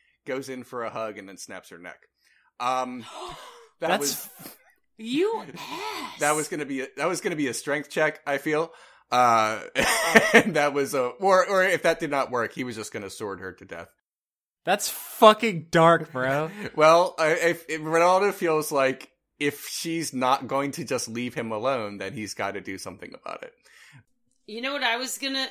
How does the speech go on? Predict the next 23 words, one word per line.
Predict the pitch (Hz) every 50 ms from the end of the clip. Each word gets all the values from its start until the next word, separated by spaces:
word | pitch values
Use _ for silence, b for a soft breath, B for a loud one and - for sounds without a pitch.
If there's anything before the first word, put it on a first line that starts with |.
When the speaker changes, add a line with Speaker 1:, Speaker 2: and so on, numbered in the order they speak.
| - -
Speaker 3:
you | 233 233 247
know | 254 254
what | 254 254
I | 254 247
was | 240 247 233
gonna | 254 254 269 220
do | 254 262 262 269
if | 262 254 - -
we | 226 233 226
had | 220 190
won? | 196 214 220 220 226 240 254 262 -
Speaker 1:
Yeah. | 214 196
Speaker 3:
Alana | 190 196 196 202 202 208 214 214 214
was | 208 208 190
literally | 180 175 185 190 196 196 202 208 202 208 196
going | 180 202 185 185 185
to | - 196
go | 160 185 175 175
to | 180 170
the | 165
next | 165 165 165 - - -
town | - 175 165 165 160 160 160 156 151 156 - _ _
and | - 156 151 147 147 151 147